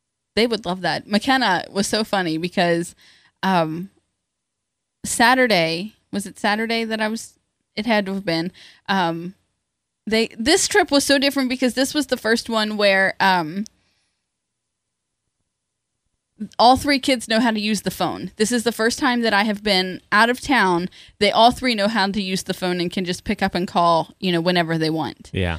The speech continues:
Speaker 1: So my phone pretty much rang off the hook <laughs> all weekend long. And, um, McKenna called one day and she was like, "What you doing?" And she was using this really cute little voice and totally making me wish that I was here and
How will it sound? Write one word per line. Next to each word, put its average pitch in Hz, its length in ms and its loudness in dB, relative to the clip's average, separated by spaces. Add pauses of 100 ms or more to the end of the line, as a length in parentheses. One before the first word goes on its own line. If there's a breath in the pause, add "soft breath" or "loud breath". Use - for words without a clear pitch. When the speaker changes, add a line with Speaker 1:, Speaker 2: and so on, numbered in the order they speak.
(160)
Speaker 1:
So 220 140 0
my 233 160 4
phone 285 360 2
pretty 247 200 4
much - 180 4
rang 208 340 2
off 196 260 2
the 190 120 2
hook 196 300 2 (140)
<laughs> - 120 -8
all 214 180 4
weekend 202 400 0
long. 180 320 0 (480 loud breath)
And, 208 480 0 (140)
um, 208 560 0 (880)
McKenna 240 420 4
called 214 280 2
one 202 180 2
day 165 420 0
and 196 160 -2
she - 120 -12
was 233 100 -12
like, 254 140 -4
"What 302 200 -4
you 294 80 -4
doing?" 302 720 0
And 180 160 -4
she 208 380 -10
was 202 160 -6
using 214 260 -4
this 185 200 -6
really 269 180 -2
cute - 260 -8
little 175 160 -2
voice 165 420 -4
and 143 200 -8 (440 soft breath)
totally 240 340 0
making 185 360 -4
me 180 100 -4
wish 175 260 -4
that 180 120 -6
I 165 120 0
was 160 140 -6
here 180 360 -6 (440 soft breath)
and 170 480 -2